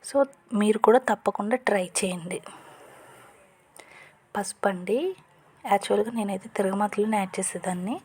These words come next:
పొద్దున ఇంకా హడావిడిలో అవ్వకని మళ్ళీ కొంచెం లేట్గా యాడ్ చేస్తున్నాను పసుపు.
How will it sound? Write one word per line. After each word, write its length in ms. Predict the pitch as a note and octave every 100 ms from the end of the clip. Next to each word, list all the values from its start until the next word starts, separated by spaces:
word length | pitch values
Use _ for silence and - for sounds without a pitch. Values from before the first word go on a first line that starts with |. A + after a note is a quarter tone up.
| - - - _
పొద్దున 300 | - A3 G#3+
ఇంకా 220 | G#3 G#3
హడావిడిలో 500 | G3+ G3 G3 F#3+ G3
అవ్వకని 320 | G3 F#3+ - D4+
మళ్ళీ 200 | B3 G#3
కొంచెం 280 | G3+ G3
లేట్గా 400 | F#3+ F#3 F#3 - G3
యాడ్ 160 | F#3
చేస్తున్నాను 460 | F#3+ - - F3 F#3+
పసుపు. 340 | F#3+ F3+ -